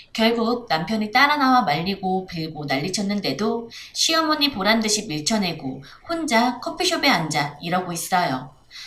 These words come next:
뭔가 부들부들 떨리는 게 무서운 건지 겁이 나는 건지 모르겠지만 속은 후련합니다.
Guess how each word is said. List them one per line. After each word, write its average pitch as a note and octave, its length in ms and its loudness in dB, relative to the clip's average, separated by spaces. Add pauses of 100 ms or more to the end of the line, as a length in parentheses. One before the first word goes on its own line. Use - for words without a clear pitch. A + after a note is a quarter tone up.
(160)
뭔가 A3+ 500 4
부들부들 G3+ 720 -2
떨리는 A3 500 0
게 A3 360 0 (240)
무서운 C#4+ 420 2
건지 A3 580 2
겁이 F#3 240 0
나는 F3+ 280 0
건지 E3+ 220 -6
모르겠지만 F3+ 840 -2 (120)
속은 - 600 -6
후련합니다. F3+ 840 -6